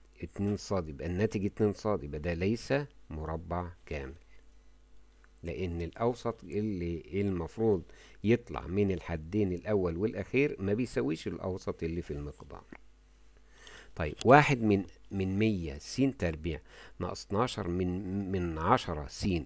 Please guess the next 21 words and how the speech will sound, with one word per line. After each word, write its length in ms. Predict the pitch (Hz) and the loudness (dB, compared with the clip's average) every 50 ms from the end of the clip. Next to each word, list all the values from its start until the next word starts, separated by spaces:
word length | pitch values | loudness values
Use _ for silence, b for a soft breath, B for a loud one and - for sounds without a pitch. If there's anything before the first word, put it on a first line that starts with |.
| - - | -4 -6
زائد 340 | 76 - 101 98 78 85 76 - - | -2 0 0 0 0 -2 -6 -8 -6
واحد. 380 | - - 92 - - - 143 - - B B B B B B B B B B B B B - - - - - - - - - - | -2 0 0 0 0 -4 -10 -14 -16 B B B B B B B B B B B B B -20 -20 -20 -18 -14 -12 -12 -12 -10 -8
ده 300 | 95 90 90 95 82 - - - - | -4 2 2 2 2 2 -2 -10 -6
إيه، 340 | - 98 98 - 87 90 98 | -2 -2 -2 0 0 0 0
أنا 100 | 95 95 | 2 2
عندي 300 | 95 117 139 147 123 123 | 4 4 4 6 6 4
الأخير 400 | 110 - 92 95 - 131 131 123 | 4 2 0 0 2 4 4 4
ده 340 | 113 113 139 147 156 - - - - | 4 4 4 6 4 2 -2 -4 -2
موجبة، 520 | - 104 107 104 82 80 80 78 78 76 73 - - - - - - - - - - - - - - B B B B B B B - | 0 2 2 2 2 0 -2 -2 -4 -6 -8 -10 -16 -20 -20 -20 -20 -20 -20 -20 -20 -20 -20 -20 -20 B B B B B B B -6
ويبقى 680 | - 92 95 101 104 104 101 - - 90 87 80 85 80 | -2 2 4 6 6 6 4 2 0 -2 -2 0 0 2
إيه 140 | 95 101 | 2 4
ده؟ 100 | 90 92 92 | 4 2 0
آه، 340 | - - - - 69 87 87 | 0 -4 -8 -8 -4 -4 -4
الشرط 640 | - - - - - - - - 208 208 - - 90 | -4 -6 -8 -8 -8 -8 -4 -2 -2 -2 -2 -4 -6
الأخ-، 400 | 85 82 - 78 85 82 - - | -8 -6 -8 -10 -10 -10 -10 -10
ال-، 60 | 82 | -10
آه، 200 | - - 80 78 | -8 -8 -8 -6
واحد 320 | 80 85 87 85 - 92 | -4 -2 -2 -2 -2 -2
من 120 | 80 85 90 | -2 0 -2
الشروط 360 | 85 - - - 107 - - | -2 -2 -4 -4 -6 -4 -2
حقق، 400 | - 123 135 - - - 92 | 0 0 0 0 0 -2 -2